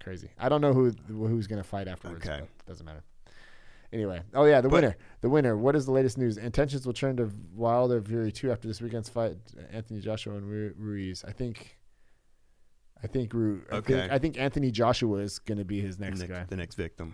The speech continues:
Speaker 1: Yeah. <laughs> The next victim. Yeah.
Speaker 2: Well, yeah. Well, I read the headlines. I couldn't believe it that, uh, Wilder lost,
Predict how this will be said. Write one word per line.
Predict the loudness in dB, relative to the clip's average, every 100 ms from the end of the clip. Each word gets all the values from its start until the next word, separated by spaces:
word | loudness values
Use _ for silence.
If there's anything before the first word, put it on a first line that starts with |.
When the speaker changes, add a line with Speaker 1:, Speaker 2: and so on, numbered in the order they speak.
| -14
Speaker 1:
Yeah. | -14 -14 -16 -20 -20 _ -20 -20 -6
<laughs> | -4 2 4 4
The |
next | 2 0 -2
victim. | -4 -4 -8 -10 -10
Yeah. | -10 -12 -6
Speaker 2:
Well, | -4 2
yeah. | 2 4
Well, | 2 0 2
I | 2
read | 2 0 0 0
the | 0
headlines. | 0 0 0 -2 -4 -4
I |
couldn't | 2 2 2
believe | -2 -2 -2
it | -4 -4
that, | -4 -6 -12 -14 -12 -12 -12 -8 -4 -2
uh, | -4 -2
Wilder | 0 0 -2
lost, | -4 -4 -4 -6 -12